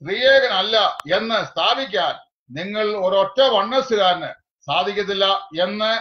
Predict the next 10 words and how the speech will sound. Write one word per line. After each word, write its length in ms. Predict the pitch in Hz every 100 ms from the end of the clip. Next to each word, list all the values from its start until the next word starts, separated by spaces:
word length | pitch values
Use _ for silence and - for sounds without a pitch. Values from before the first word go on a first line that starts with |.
| - _ _ _ _ 131
വ-, 60 |
ദൈവവചനത്തിന്റെ 1160 | 165 170 233 285 294 262 233 247 269 269 240 226
അടിസ്ഥാനത്തിൽ 640 | 202 - - 240 254 202 214
അസന്നിഗ്ധമായി 1000 | 180 240 247 269 269 - 247 240 233
പ്രസ്താവിച്ചുകൊണ്ട് 720 | 233 202 196 208 202 180 175 135 - _ _ _
ഈ 420 | 143 175 180 180 - _ _ _ 139
ദൈവം 600 | 185 240 240 240 165 180
ഏലോഹിയും 680 | 240 262 202 208 151 123 151
ഏകനോ 400 | 220 226 226 220
ത്രിയേകനോ 760 | 175 247 277 254 226 185 160